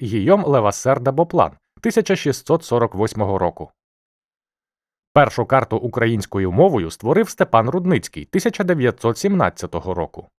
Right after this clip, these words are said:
Сьогодні в Україні видано багато атласів та карт. Зокрема, комплексний атлас України та Національний атлас України, який налічує вісімсот сімдесят п'ять карт.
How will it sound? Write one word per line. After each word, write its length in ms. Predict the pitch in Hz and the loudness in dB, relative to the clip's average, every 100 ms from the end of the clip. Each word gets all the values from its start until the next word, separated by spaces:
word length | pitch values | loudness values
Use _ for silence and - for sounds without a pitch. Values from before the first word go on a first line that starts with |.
| _ _ | _ _
Сьогодні 440 | - 180 220 147 95 | 0 2 4 0 -2
в 60 | |
Україні 440 | 120 143 165 226 214 | -2 2 2 4 2
видано 340 | 156 147 147 | 2 2 2
багато 420 | 139 160 113 - | 2 4 2 2
атласів 460 | - 139 151 - 131 | -2 0 -2 -2 -2
та 100 | 175 | -2
карт. 420 | 165 87 - - _ _ _ _ _ - | -2 -2 -4 -20 _ _ _ _ _ -10
Зокрема, 420 | 110 120 117 147 208 | -4 -2 2 2 2
комплексний 640 | - 131 107 101 - 98 | 2 0 0 -4 -4 -4
атлас 340 | 110 104 95 - | -2 -2 -4 -6
України 540 | 87 95 120 190 185 - | -6 -2 2 2 2 0
та 120 | - | 2
Національний 760 | 208 196 - 123 98 139 160 175 | 2 2 2 2 4 2 2 0
атлас 380 | - 104 117 117 | -2 -4 -2 -4
України, 600 | 139 127 180 175 90 76 - - | -6 -2 0 0 -4 -8 -10 -4
який 260 | 123 107 | -2 0
налічує 480 | 101 117 190 - 82 | 0 0 -2 -4 -4
вісімсот 480 | 90 - 110 - 226 | -4 -4 -2 -2 -2
сімдесят 520 | 175 135 107 120 - | -4 -4 -2 -2 -4
п'ять 280 | 87 98 - | -2 -2 -2
карт. 420 | - 85 - _ | -2 -2 -4 _